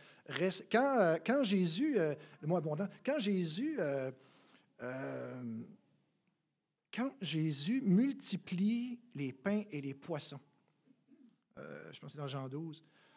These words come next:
euh, il, il est en train de faire ça, puis là, il ramasse les restes. Et ce qui, il ramasse ce qui reste, puis il met ça. Puis ce qui reste,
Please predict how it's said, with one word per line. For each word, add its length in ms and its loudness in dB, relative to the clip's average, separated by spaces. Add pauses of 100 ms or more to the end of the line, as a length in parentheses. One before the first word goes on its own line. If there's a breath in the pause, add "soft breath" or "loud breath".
(500 soft breath)
euh, 40 -10 (1700)
il, 180 -12
il 220 -2
est 140 2
en 180 2
train 240 0
de 60 -4
faire 120 -2
ça, 100 -2
puis 160 0 (120 loud breath)
là, 100 4
il 120 4
ramasse 380 4
les 140 8
restes. 580 2 (1400)
Et 40 -4
ce 100 0
qui, 120 -8
il 60 0
ramasse 340 2
ce 40 -2
qui 140 0
reste, 280 2
puis 100 -4
il 20 0
met 100 0
ça. 160 -4
Puis 120 -6
ce 60 0
qui 140 2
reste, 460 0